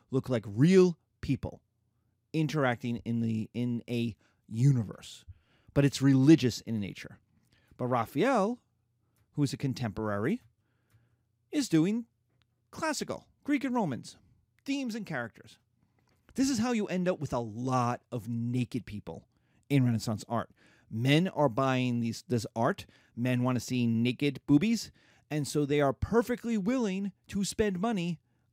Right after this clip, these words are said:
on naked stuff. The problem is, is how do you dignify it? How do you give that naked stuff and not make it pornographic? And the answer is Greeks and Romans. You use the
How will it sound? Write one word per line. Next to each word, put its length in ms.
on 340
naked 240
stuff. 360
The 140
problem 640
is, 380
is 380
how 800
do 100
you 200
dignify 540
it? 180
How 180
do 60
you 100
give 220
that 200
naked 360
stuff 440
and 180
not 200
make 180
it 120
pornographic? 760
And 120
the 200
answer 240
is 320
Greeks 420
and 160
Romans. 420
You 120
use 300
the 180